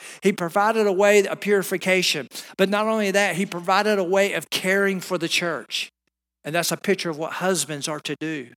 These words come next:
When the wife needs strength, the husband strengthens her. When the wife needs encouragement, the wife, the husband encourages her.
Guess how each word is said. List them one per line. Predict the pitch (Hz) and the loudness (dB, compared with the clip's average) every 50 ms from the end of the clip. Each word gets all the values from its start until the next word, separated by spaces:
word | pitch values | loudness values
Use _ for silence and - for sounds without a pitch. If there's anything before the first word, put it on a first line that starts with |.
| _ _ _ - - - - - | _ _ _ -20 -20 -20 -6 -2
When | 170 190 | 0 2
the | 180 175 | 2 2
wife | 165 170 185 190 202 208 202 196 | 2 4 4 4 4 2 2 0
needs | 196 190 190 156 - | -2 -2 0 0 -2
strength, | - - - 185 196 220 208 - - | -2 -2 -2 -2 -2 -4 -4 -6 -8
the | 170 | -8
husband | - - 175 190 175 160 170 180 175 170 | -4 -2 -2 0 0 -2 -4 -4 -4 -2
strengthens | - - 190 202 208 190 - 175 160 - 165 | -2 -2 -2 -2 -2 -2 -4 -6 -4 -4 -2
her. | 160 151 | -2 -2
When | 147 165 175 | -2 -4 -4
the | 165 160 165 156 - - - - - - | -2 -2 -4 -4 -6 -12 -18 -18 -10 -4
wife | 139 160 165 180 196 180 - | 0 0 2 2 2 0 0
needs | 196 196 190 151 | 0 0 0 0
encouragement, | 175 180 165 - 185 202 202 208 202 185 214 220 214 | -2 -4 -2 0 2 2 2 2 2 0 -2 -2 -2
the | 214 175 | -4 -4
wife, | 165 175 175 190 175 - - - | -2 -2 -2 -2 -2 -6 -10 -6
the | 175 170 160 | -4 -2 0
husband | 180 202 170 160 190 190 | 0 -2 -2 -2 -4 -4
encourages | 190 185 - 185 190 202 208 196 165 170 147 - | -4 -2 -2 -2 0 0 0 0 -2 -4 -4 -4
her. | - 131 110 101 - | -6 -8 -10 -12 -14